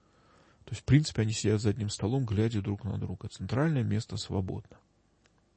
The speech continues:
Оно не, оно, э, занято, на самом деле, потому что на нем незримо присутствует Христос. И вот в этой Евхаристии, а я помню, Пятидесятница, сошествие Святаго Духа произошло во время Божественной литургии, в воскресный день,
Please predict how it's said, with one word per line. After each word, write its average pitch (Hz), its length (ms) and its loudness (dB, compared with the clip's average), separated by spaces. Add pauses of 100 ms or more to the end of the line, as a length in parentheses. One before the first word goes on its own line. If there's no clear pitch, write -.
(640)
Оно 107 180 4
не, 101 220 2
оно, 107 420 0 (480)
э, 95 240 -6
занято, 139 480 6
на 120 80 0
самом 107 240 -2
деле, 98 180 0
потому - 160 -6
что - 180 -6
на 101 180 0
нем 104 200 0
незримо 107 580 4
присутствует 104 580 -6
Христос. - 580 -8 (640)
И 117 60 8
вот 117 180 10
в 131 80 8
этой 120 320 8 (600)
Евхаристии, 117 840 0
а 85 100 -2
я 95 280 -4
помню, 90 320 -6
Пятидесятница, - 960 -4 (240)
сошествие 101 500 2
Святаго 104 440 -2
Духа 98 260 0
произошло 104 520 -4
во 120 100 -4
время 104 260 0
Божественной 95 480 -4
литургии, 110 500 -6
в 123 60 -6
воскресный - 500 -8
день, - 200 -10